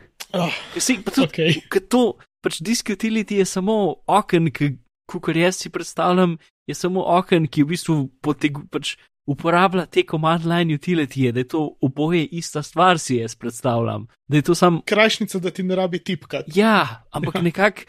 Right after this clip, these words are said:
Speaker 2: prek command line vse dela super, prek okna pa nič ne dela. Mislim, nič ne dela. Pač te dve stvari, ki se meni zdijo precej osnovne, formatiraj disk, ko imaš tako gumb na ta prvi strani, ki ni niti, da moraš iti nekam globoko iskati v menijih, da to najdeš, ne?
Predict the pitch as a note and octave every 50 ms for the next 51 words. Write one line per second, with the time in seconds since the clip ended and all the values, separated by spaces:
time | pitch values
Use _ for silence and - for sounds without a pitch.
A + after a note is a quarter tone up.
0 | - _ _ _ _ - F3 F#3 F#3+ - - F#3+ F3 F3+ F#3 F#3+ F3+ G3 F#3+ G3
1 | G3 F#3+ F#3 E3+ - - F3+ E3+ F3 F#3 F3+ F3 - - F#3 F3 - G#3 G3+ G3+
2 | F#3 - D#3+ D3+ - - D3+ D#3+ E3 - F3 E3+ D#3+ - E3 D#3 E3+ E3 - -
3 | D3+ C#3 A#2 A2+ G#2+ F#2+ F#2+ - - - - C#3+ C3+ C#3+ B2 B2 A#2+ A#2 - A2+
4 | A2 A2 G#2+ G#2 G#2 B2 A#2 - - - - - _ _ _ _ - D3 D3+ D3
5 | C#3+ D3+ D#3 D3 - - - C#3+ C#3+ E3 D3+ - D#3+ - - C3+ B2+ B2+ C3+ C#3+
6 | D3+ C3+ B2+ D3+ D#3+ D3+ - - C3 A#2+ - - D3+ C#3+ C3+ - C#3+ C#3+ D3 C#3+
7 | C#3+ B2+ A2+ - - B2+ A#2 A#2+ A#2+ A#2 - C3+ C#3+ C#3+ D3 C3+ B2+ B2+ D3 D#3
8 | - - - - - _ _ _ _ - C#3 C#3 C3 - - - D#3+ D3+ C#3 C3
9 | B2+ D3 D#3 D3+ C#3+ - D#3+ C#3+ - - D3 - D3+ C#3+ C#3 C#3+ C3+ - - C3+
10 | C3 C#3+ D3 C#3 - D3 C#3 C#3 D3 D3+ C#3+ - - C3 C3 C3+ C3 C3+ C#3+ C3+
11 | C3+ C#3 A#2+ A#2+ C3 C3+ - D3+ C3 A#2+ A#2+ A#2+ - - B2+ B2+ - - C3 C3
12 | B2+ A2+ A#2+ C3 C3 - - C#3+ - - - C3 A#2+ A#2+ B2 A#2+ A#2+ A#2+ A#2 B2
13 | C3 D3 D3 D3 B2+ B2 A2+ - C3 A#2+ A#2 A2+ A#2+ B2+ D#3 D#3+ D3+ - - -
14 | - - - - - - - _ _ A#2 B2 C3 C3